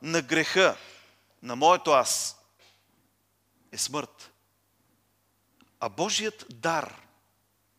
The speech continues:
онзи овен, е дар за Аврам. Той е дар и за мен, и за теб. А Божият дар е вечен живот в Христос Исус,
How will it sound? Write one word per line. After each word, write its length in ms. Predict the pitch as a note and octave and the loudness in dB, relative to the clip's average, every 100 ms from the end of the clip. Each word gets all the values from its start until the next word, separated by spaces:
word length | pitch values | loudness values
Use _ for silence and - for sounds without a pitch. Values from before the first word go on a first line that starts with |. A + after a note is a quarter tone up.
| _ _ _ _ _ _ _ _ _ _ - | _ _ _ _ _ _ _ _ _ _ -4
онзи 320 | E3 D#3 D#3 | -2 -2 -2
овен, 420 | E3 C#3 F3 A2+ - _ _ _ _ _ _ _ _ _ - | -2 0 0 -2 -10 _ _ _ _ _ _ _ _ _ -10
е 100 | A#2 | -4
дар 360 | D#3 D#3 C3+ - | 2 2 0 -6
за 260 | A2 C3 | -6 -4
Аврам. 400 | B2 B2 C#3 F2+ - _ _ _ _ _ _ _ _ | -4 -2 -6 -8 -16 _ _ _ _ _ _ _ _
Той 140 | C3+ | -4
е 40 | A#2 | -2
дар 180 | C3 A#2+ | -2 -4
и 60 | |
за 160 | G#2+ A2+ | -8 -10
мен, 280 | A#2 G2+ - | -10 -10 -14
и 60 | A2 | -12
за 140 | G#2+ | -12
теб. 220 | - B2 - - _ _ _ - - | -12 -16 -16 -20 _ _ _ -14 -2
А 80 | C3 | -2
Божият 540 | G#2 G3+ A3 B3 F3+ | 2 0 0 -4 -4
дар 260 | F#3+ G3+ - - | -2 -2 -2 0
е 120 | D3+ | 0
вечен 480 | G#2+ F#3 A3 A3+ A#3 | 2 2 2 0 -4
живот 560 | G#3+ F3+ F3 - - - _ _ _ _ | -4 0 0 -2 -12 -20 _ _ _ _
в 100 | - | -20
Христос 480 | C3 A2 - E3 D#3 | -14 -10 -6 -4 -4
Исус, 500 | E3 - F3 - - | -6 -6 -4 -6 -8